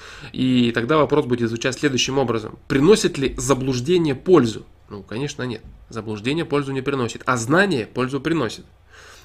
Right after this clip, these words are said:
Вот. Так вот, всегда нужно думать, а, о том, что, а, вы можете потреблять как знание, так и заблуждение. Вот что. И знание приносит пользу, а заблуждение приносит вред.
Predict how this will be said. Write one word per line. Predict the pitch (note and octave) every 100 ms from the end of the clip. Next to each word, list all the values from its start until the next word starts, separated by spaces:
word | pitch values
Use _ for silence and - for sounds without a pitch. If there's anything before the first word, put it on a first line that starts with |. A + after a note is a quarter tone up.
| -
Вот. | A2 G2+ - - - -
Так | B2 -
вот, | D3+
всегда | - D3 F#3+ G#3+
нужно | D3+ D3+
думать, | C#3+ F3 C#3 -
а, | A#2+ A2
о | -
том, | A#2+ A3 E3 - - - -
что, | - - C#3+ A2+ -
а, | A#2 A2+ A2 G#2 G2+ A2 - - - _ -
вы | C3 D#3+
можете | E3 D3+ - B2
потреблять | C#3 C#3 D3+ D3 C#3+
как | B2
знание, | A2+ F3 A#3+ F3+ G#2 - - -
так | B2+ B2+
и |
заблуждение. | B2+ C3 D#3 D3+ G#3 B2 - - _ _ _ - -
Вот | D3 B2+ -
что. | - G#2+ A#2+ _ _ _ - - - - - - - -
И | B2+
знание | C3+ C3+ A#2+
приносит | A2+ A#2 A#2 A2+ G#2
пользу, | F#3+ A#3+ C#3+
а | G#2
заблуждение | A2 G#2+ A2+ A2 F#3 F#3 A#2
приносит | - A2 C3+ D#3
вред. | G3 A2